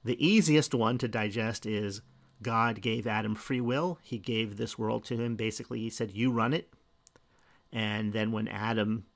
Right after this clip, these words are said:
bowed his knee to a fallen spirit and sin entered into the world and into the human race, then we have a competitor on the scene,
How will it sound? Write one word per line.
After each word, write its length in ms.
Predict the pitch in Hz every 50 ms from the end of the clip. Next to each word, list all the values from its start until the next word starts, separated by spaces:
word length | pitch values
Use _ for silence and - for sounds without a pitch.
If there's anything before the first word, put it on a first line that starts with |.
| _ _ _ _ _ _ _ _ _ -
bowed 380 | 104 90 113 107 117 120 113
his 180 | 113 110 98 95
knee 200 | 117 113 117 120
to 140 | - - 107
a 60 | 98
fallen 420 | - - - 117 113 117 117 117 113
spirit 540 | - - - - 113 110 120 131 160 - - - _ _ _ _ _ - - _ _ _ _ _ _ _
and 360 | - 110 107 104 104 101 104 -
sin 320 | - - 131 120 120 120
entered 400 | - 113 117 117 - 127 117 -
into 640 | - 113 113 120 120 - - 123 113 110 110 113 110
the 120 | 104 104
world 360 | 104 104 107 107 113 120 113
and 120 | 110 104 110
into 220 | 110 107 - 123
the 80 | 104 101
human 360 | - - 117 113 110 107 101
race, 480 | 101 101 101 117 135 - - - - - _ _ _ _ _ _ _ _ _ _ _ _ _ _ -
then 420 | - 113 110 110 110 107 113 - -
we 240 | - 101 113 120 113
have 380 | 117 117 110 110 110 107 104 - -
a 260 | 110 107 104 101 101
competitor 720 | - - 113 - - - 151 131 127 113 101 110 113 110
on 220 | - 110 107 104 107
the 60 | 107
scene, 540 | - - - - 104 104 110 113 123 127